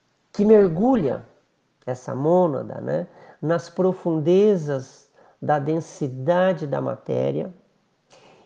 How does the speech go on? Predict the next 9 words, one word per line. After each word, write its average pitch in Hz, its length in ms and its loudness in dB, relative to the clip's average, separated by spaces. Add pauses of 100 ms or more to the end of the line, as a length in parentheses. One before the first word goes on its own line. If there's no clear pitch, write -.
e, 208 500 0 (220)
e 180 140 2
experimenta, 202 960 0
né, 139 180 -4
da 135 160 -6
matéria 170 480 0
todas 240 680 4
as 185 220 0
impressões, 190 1040 -2